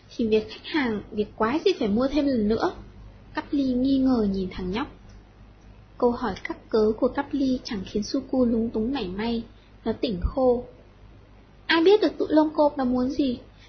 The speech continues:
Tụi nó mua mười lá bùa để tán tỉnh mười đứa con gái khác nhau, làm sao em biết? Chắc chẳng đứa nào chơi ngu như vậy. Cắp ly nghĩ bụng nhưng không nói ra. Bùa của em dùng như thế nào?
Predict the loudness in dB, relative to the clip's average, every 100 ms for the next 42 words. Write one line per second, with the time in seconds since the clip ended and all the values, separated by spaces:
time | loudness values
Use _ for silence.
0 | -10 -6 0 2 4 4 6 8 6 6
1 | 2 2 2 2 -2 -6 -6 -4 -2 2
2 | 4 6 4 0 -4 -4 -8 -8 -4 -2
3 | -2 -4 -10 -20 -10 -2 0 4 4 4
4 | 4 2 2 -4 -20 -20 -20 -20 -20 -20
5 | -20 -20 -20 -20 -20 -20 -20 -20 -20 -16
6 | -8 -8 -10 -20 -20 -10 -8 -2 0 0
7 | 0 0 0 2 2 2 2 0 -6 -10
8 | -20 -20 -20 -20 -14 -10 -6 -4 -2 -2
9 | -2 -2 -2 -2 -4 -4 -4 -6 -4 -6
10 | -4 -4 -4 -8 -18 -20 -20 -20 -20 -20
11 | -20 -20 -20 -4 6 6 8 4 4 2
12 | 2 2 2 2 2 2 2 0